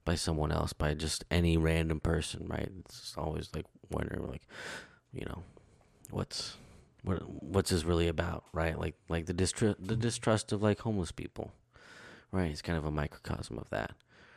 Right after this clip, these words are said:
where it's like, "Oh, what are they really gonna spend that on?" It's like, "Well, what were you gonna spend it on?" You know? Is, but I digress. Um, and just the whole idea of the moral universe and that good always wins out in the end, that's really,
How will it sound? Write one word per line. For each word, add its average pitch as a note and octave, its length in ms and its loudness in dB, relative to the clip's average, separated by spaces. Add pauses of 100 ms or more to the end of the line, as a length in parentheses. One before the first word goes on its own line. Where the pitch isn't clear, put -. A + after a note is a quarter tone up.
(120)
where C#2 160 -6
it's - 200 -12
like, C2+ 340 -8
"Oh, - 180 -2
what E2 180 0
are D#2+ 40 0
they D#2+ 120 0
really E2 220 -2
gonna D#2+ 140 -6
spend - 320 -8
that - 140 -6
on?" - 280 -12 (240)
It's - 100 -14
like, G2 120 -6
"Well, A#2 320 -6
what C3 180 -4
were B2+ 80 0
you A#2 160 4
gonna A#2+ 200 2
spend - 260 -6
it - 120 -8
on?" - 280 -12 (320)
You F2+ 140 0
know? F#2+ 200 0 (680)
Is, F#2 440 -4 (760)
but A2+ 200 2 (260)
I A2 140 -2
digress. - 520 -8 (1120)
Um, F2 500 0 (1300)
and C3 280 -6
just A2+ 200 -4
the F#2+ 80 -4
whole F#2 200 0
idea E2+ 320 0
of D#2 80 -4
the D#2+ 60 -2
moral E2+ 340 0
universe E2 460 -2
and D#2 100 -6
that D2+ 80 -6
good E2 140 2
always D#2+ 240 0
wins D#2+ 200 -2
out D2+ 120 -2
in G#1 60 -8
the D#2+ 120 0
end, E2 180 2
that's D#2+ 200 -4
really, F#2 400 4